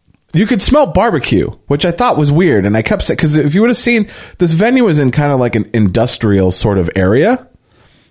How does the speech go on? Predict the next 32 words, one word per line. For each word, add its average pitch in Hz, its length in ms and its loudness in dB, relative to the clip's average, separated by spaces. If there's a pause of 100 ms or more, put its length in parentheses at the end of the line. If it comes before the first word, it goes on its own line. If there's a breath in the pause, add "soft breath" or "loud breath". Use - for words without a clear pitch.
(120)
And 120 160 0
so 135 200 0
there 127 120 2
was 123 120 0
lots 135 220 0
of, - 40 -2
like, 131 180 -2
warehouses 113 680 2
and 110 100 2
shit 120 180 0
around. 107 360 0 (480 loud breath)
I'm 139 80 2
like, 135 180 -2 (140)
"Is - 220 -14
there 339 100 -6 (140)
fucking," 330 400 0 (520 soft breath)
I - 80 -6
didn't 233 420 -2
see, - 200 -2
like, 160 300 -2
anything 156 480 2
that 127 160 -2
looked 131 180 0
like 120 120 -2
it'd 107 140 -2
be 120 100 2
a 95 60 0
food 160 360 0
place. - 440 -4 (480 soft breath)
So - 120 -8
I'm 127 80 -2
like, 127 100 -2